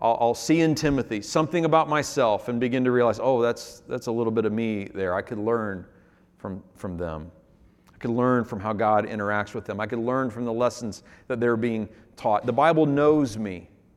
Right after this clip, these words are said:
so I need to get to know it. Now, I understand there's a lot going on here when you open the Bible, right? It's a library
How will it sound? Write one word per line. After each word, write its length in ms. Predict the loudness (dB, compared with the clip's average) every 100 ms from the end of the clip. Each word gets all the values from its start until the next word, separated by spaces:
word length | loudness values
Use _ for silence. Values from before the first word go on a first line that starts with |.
| _ _ _ _ -16
so 180 | -6
I 120 | -4 -2
need 200 | -2 -2
to 60 |
get 180 | -4 -4
to 100 | -6
know 400 | -4 -2 -2 -6 -14 _ _ -8
it. 260 | -6 -8 -16 _ _ _ _ _ _ _ _ _ _ _ _ _ _ _ _ -10 0
Now, 300 | 2 2 2
I 140 | 2
understand 640 | 4 4 4 2 2 0 -6 -16 -20 _ _ _
there's 160 | -4 0
a 60 | 4
lot 240 | 4 6
going 240 | 4 6
on 160 | 4 4
here 180 | 4 4
when 140 | 4
you 80 | 2
open 200 | 2 0
the 60 | 0
Bible, 400 | 2 0 -2 -4
right? 280 | -2 -2 -4 -14 -20 _ -6
It's 80 |
a 40 | -2
library 680 | 2 4 4 4 2 2